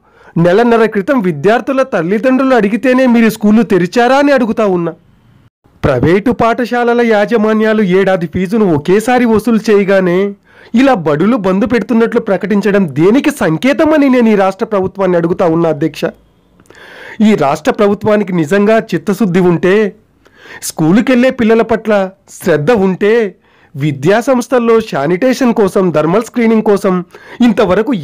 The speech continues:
ఎందుకు నిధులు కేటాయించలేదని ఈ సభాముఖంగా నేను అడుగుతా ఉన్నా అధ్యక్ష. అధ్యక్ష, ప్రైవేటు పాఠశాలల మీద ఆధారపడి రాష్ట్రంలో కొన్ని వేల మంది నిరుద్యోగ గ్రాడ్యుయేట్లు బతుకుతున్నారు అధ్యక్ష.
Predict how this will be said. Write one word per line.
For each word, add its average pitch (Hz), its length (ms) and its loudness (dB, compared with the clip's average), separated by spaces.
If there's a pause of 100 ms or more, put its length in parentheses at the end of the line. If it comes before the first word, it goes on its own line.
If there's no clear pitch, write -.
ఎందుకు 302 240 2
నిధులు 240 340 2
కేటాయించలేదని 269 840 0
ఈ 254 40 0
సభాముఖంగా 220 640 0
నేను 202 180 2
అడుగుతా 185 300 0
ఉన్నా 175 220 0
అధ్యక్ష. 160 320 -6 (720)
అధ్యక్ష, 143 460 -4 (840)
ప్రైవేటు 147 440 -4
పాఠశాలల 240 680 0
మీద 220 240 2
ఆధారపడి 196 600 0 (100)
రాష్ట్రంలో 196 640 0 (120)
కొన్ని 185 200 0
వేల 151 300 0
మంది 214 260 2
నిరుద్యోగ 202 460 0 (140)
గ్రాడ్యుయేట్లు 180 460 -2
బతుకుతున్నారు 170 580 -2
అధ్యక్ష. 165 360 -4